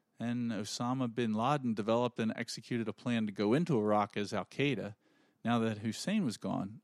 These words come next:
uh, Hussein had been preventing Al-Qaeda from getting much traction, uh, before, uh, before he was overthrown. Obama supported the Sunni rebels in Syria,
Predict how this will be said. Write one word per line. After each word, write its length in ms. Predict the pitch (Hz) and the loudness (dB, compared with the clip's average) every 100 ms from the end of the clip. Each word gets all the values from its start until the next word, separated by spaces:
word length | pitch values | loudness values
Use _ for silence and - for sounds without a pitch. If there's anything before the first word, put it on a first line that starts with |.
| - | -10
uh, 140 | 101 | -10
Hussein 460 | 98 110 - 123 139 | -8 -8 -2 -2 -2
had 240 | 113 104 | -4 -4
been 160 | 104 98 | -4 -4
preventing 640 | 104 95 107 107 101 98 | -6 -4 -4 -2 -4 -6
Al-Qaeda 460 | 101 101 - 110 107 | -6 -8 -4 -4 -4
from 220 | - 101 | -8 -8
getting 220 | 107 104 | -4 -2
much 220 | 101 98 - | -2 -4 -6
traction, 520 | 110 107 - 98 104 _ _ _ _ _ _ - | -4 -4 -6 -14 -14 _ _ _ _ _ _ -16
uh, 140 | 98 95 | -14 -12
before, 520 | 101 - 110 101 95 | -14 -12 -6 -4 -4
uh, 140 | 92 92 101 - | -6 -10 -14 -12
before 280 | 101 107 101 | -8 -6 -4
he 80 | |
was 120 | 104 101 | -4 -4
overthrown. 540 | 92 87 110 101 98 _ _ _ _ _ _ _ _ _ - | -6 -6 -6 -4 -6 _ _ _ _ _ _ _ _ _ -6
Obama 500 | 107 127 143 147 139 | 2 4 4 2 0
supported 540 | - 120 135 135 123 | -2 -4 0 2 0
the 80 | 117 | -4
Sunni 300 | - 131 123 | -2 0 0
rebels 400 | 117 117 113 104 | 0 -2 -4 -4
in 100 | 95 | -6
Syria, 640 | - 175 165 110 135 143 | 0 2 4 2 2 -2